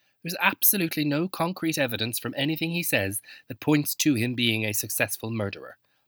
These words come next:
There's nothing in his speech that isn't measured, practical, or good-natured. And yet, somehow, Shakespeare manages to imbue this new king with a brilliant kind of shadiness that is intriguing and yet off-putting.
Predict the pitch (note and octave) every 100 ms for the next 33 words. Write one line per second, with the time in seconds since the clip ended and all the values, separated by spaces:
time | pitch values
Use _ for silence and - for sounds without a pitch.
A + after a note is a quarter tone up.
0 | _ - G#2 G#2+ B2+ - D#3 A#2 B2 -
1 | - D3 - - G#2+ G#2 A#2 A2+ A2 G2+
2 | C3 - _ _ - - C3+ - A2+ B2
3 | D3 B2+ A#2 D3+ D#3 F3+ - - - _
4 | _ _ _ - C#3+ C#3+ E3 D3+ - _
5 | _ _ - D#3+ A#2 - E2+ - _ _
6 | _ _ - - F3 - E3 D3+ A2 G2
7 | G2 - A#2 G#2 G2+ C3+ D3+ B2+ B2+ -
8 | C#3 F#3 G3+ - C3+ F#2+ F2 - _ _
9 | - C3+ C#3+ F3 F#3 G#3 F#3+ - D3+ C3+
10 | - - D3+ C3 G2 F2+ - - - A2
11 | A2+ B2+ - F3+ D3+ C3+ C3 B2+ A#2+ B2+
12 | A2+ A#2 A2 - G2+ -